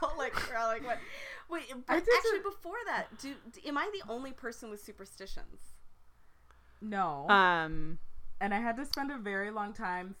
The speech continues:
Speaker 2: thinking about what superstitions are just ingrained in me. Black Southern people have a lot of superstitions.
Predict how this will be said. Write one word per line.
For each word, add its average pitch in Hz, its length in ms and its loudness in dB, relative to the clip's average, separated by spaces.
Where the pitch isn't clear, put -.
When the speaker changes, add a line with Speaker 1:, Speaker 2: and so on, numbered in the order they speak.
Speaker 2:
thinking 196 320 -8
about 180 480 0
what 175 360 -6
superstitions 208 640 -8
are 185 120 -4
just 170 420 -6
ingrained 165 680 -8
in 262 160 -4
me. 330 260 -10
Black 208 400 -4
Southern 220 360 -2
people 202 600 -6
have 240 200 4
a - 60 8
lot 269 260 4
of 233 100 -4
superstitions. 233 720 -2